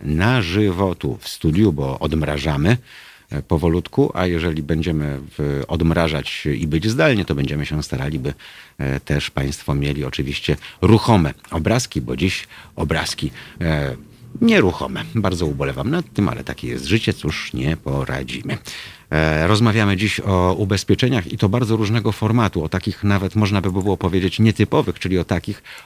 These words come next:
o których, e, statystyczny Kowalski, e, nie pomyśli, nie pomyśli, aż nie dojdzie do jakiegoś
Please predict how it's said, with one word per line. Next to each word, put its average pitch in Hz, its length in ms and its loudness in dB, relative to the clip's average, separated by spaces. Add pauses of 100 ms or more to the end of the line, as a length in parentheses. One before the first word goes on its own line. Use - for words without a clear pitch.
o 107 100 -2
których, 92 420 2 (400)
e, 82 280 0 (320)
statystyczny - 680 0
Kowalski, 92 680 2 (400)
e, 82 360 0 (220)
nie 107 580 6 (280)
pomyśli, 131 400 4
nie 85 120 2
pomyśli, 90 480 2
aż 87 220 -6
nie 82 120 -2
dojdzie 80 300 -2
do 73 100 -4
jakiegoś 71 500 -4